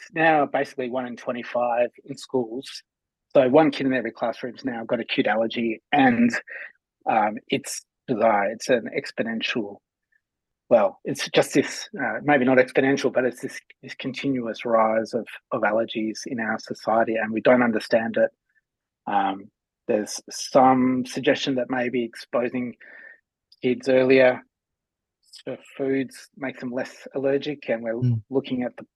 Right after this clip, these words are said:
Speaker 1: population as the, as it grows older to work out whether that's true or not, 'cause it's been a shift. First of all, we said, "Oh, avoid allergens," and now we're saying, "Eat allergens when you're little,"
Speaker 2: Yeah.
Speaker 1: and it doesn't make a difference, or is it something else?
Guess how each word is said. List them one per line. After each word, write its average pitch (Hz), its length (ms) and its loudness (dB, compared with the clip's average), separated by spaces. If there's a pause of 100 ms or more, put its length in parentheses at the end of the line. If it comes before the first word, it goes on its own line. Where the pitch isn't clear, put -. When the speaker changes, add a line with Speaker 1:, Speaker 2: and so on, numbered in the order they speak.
(680)
Speaker 1:
population 127 560 2
as 120 220 -4
the, 117 320 4
as 120 140 2
it 135 80 -6
grows 123 260 4
older 120 320 4
to 113 260 -6
work 123 300 -4
out 117 180 -2
whether 120 300 -6
that's - 340 -8 (960)
true 139 260 2 (260)
or 131 80 -4 (120)
not, 135 140 0 (300)
'cause 123 200 -6
it's - 340 -4
been 127 120 6
a 107 40 2 (120)
shift. - 240 4
First 151 260 4
of - 60 -2
all, 139 80 8
we 135 80 8
said, 131 180 2
"Oh, 127 220 8
avoid 156 240 6
allergens," 151 540 2
and 127 120 -6
now 139 100 0
we're 131 60 0 (120)
saying, 127 160 -4
"Eat 151 200 0
allergens 143 480 0
when 127 100 -2
you're 131 200 -6
little," 156 200 0 (380)
Speaker 2:
Yeah. 120 80 -6
Speaker 1:
and - 320 -10
it 156 320 -6
doesn't 131 260 0
make 123 120 -4
a 139 100 -4
difference, 143 320 0 (100)
or 131 140 8
is 151 120 6
it 170 120 4
something 123 340 -2
else? 113 260 0